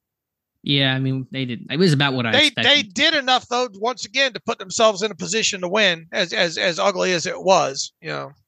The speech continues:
Speaker 1: Mm-hmm. Yeah, they did. I mean, they, they had multiple, e-, even just to tie it, at least with a, with a grade A
Speaker 2: Mm-hmm.
Speaker 1: kicker, um, to not even get in his range was disappointing.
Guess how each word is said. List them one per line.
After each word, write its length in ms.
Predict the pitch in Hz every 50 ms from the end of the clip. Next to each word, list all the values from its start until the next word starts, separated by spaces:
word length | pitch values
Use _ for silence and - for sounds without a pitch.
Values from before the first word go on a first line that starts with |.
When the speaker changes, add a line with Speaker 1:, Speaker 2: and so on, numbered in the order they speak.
| _ _ _ _ _ _ -
Speaker 1:
Mm-hmm. 220 | 160 147 143 165 175 - - _
Yeah, 200 | - 254 262 220
they 100 | 127 123
did. 220 | 120 165 208 196 131
I 20 |
mean, 160 | 123 120 120
they, 120 | 120 123 120
they 140 | 120 120 127
had 120 | 135 139 139 _ _
multiple, 500 | - 113 117 120 - 127 127 127 127 - _ _ _ _ -
e-, 180 | - 131 151 139
even 240 | 160 143 131 143 135
just 160 | 127 123 -
to 80 | - 113
tie 240 | - - 120 135 175
it, 100 | 139 113
at 80 | 104
least 220 | 101 104 107 - -
with 100 | 113 104
a, 160 | 107 104 107 -
with 100 | 107 107
a 40 | 107
grade 240 | - 123 120 123 120
A 80 | 113 110
Speaker 2:
Mm-hmm. 60 | -
Speaker 1:
kicker, 340 | - 151 - - - 139 - _ _ -
um, 500 | 113 113 107 104 107 104 107 117 143 - _ _ -
to 100 | - 117
not 200 | 117 113 110 117
even 180 | 113 110 110
get 140 | 107 120 -
in 60 | 110 104
his 200 | 110 113 104 113
range 580 | 110 113 127 123 110 - - 135 - - - _ -
was 260 | - 113 107 104 - -
disappointing. 560 | - 120 113 - - - 110 113 135 156